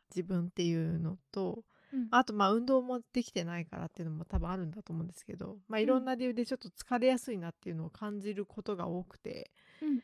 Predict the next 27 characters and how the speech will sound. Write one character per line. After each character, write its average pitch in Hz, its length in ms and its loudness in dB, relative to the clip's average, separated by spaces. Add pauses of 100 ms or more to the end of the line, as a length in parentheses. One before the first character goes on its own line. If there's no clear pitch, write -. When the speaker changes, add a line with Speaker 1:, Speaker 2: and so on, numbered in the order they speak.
Speaker 2:
う 247 40 -4
ん。 226 220 -2
Speaker 1:
で、 208 460 0
ま 214 120 -2
あ、 208 40 -4
気 - 180 2
力 311 300 6
だ 320 120 4
け 311 180 -2
で 277 120 0
も 170 220 -4
欲 196 80 0
し 233 240 -2
い 180 40 0
な 165 140 -4
っ 175 60 -8 (160)
て - 260 -8 (920)
思 208 200 0
っ 190 40 -2
ち - 140 -4
ゃ - 60 -2
う - 20 -6
ん 165 40 -8
で 151 60 -10
す 170 80 -12
よ 170 60 -10
ね、 185 220 -6